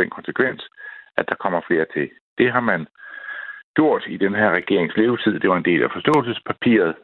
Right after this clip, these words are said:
Øh, man ville så afbalancere det, sagde man, ved at vende hele, øh, systemet på hovedet og lave et modtagecenter i Nordafrika. Det vil sige, at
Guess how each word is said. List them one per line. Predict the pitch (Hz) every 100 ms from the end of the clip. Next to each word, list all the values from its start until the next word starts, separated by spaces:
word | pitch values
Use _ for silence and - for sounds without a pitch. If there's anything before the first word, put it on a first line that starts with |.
| -
Øh, | 90 82 80 101
man | 101
ville | 104 98
så | 117 -
afbalancere | 110 123 - 90 82 - 98 78
det, | 80 -
sagde | 80 78
man, | 76 80
ved | 92 98 _ - - _ _ -
at | 90 82
vende | 92 90
hele, | 87 107 113 117 101 -
øh, | - 76 71
systemet | 95 - 120 71 73
på | 90
hovedet | 104 120 131 -
og | 80
lave | 87 101
et | 92
modtagecenter | 87 104 - 76 69 85 - - 57 _ - - - -
i | 95 - -
Nordafrika. | 92 104 101 85 - 73 - _
Det | 82
vil | 80
sige, | - 85 85 78 -
at | -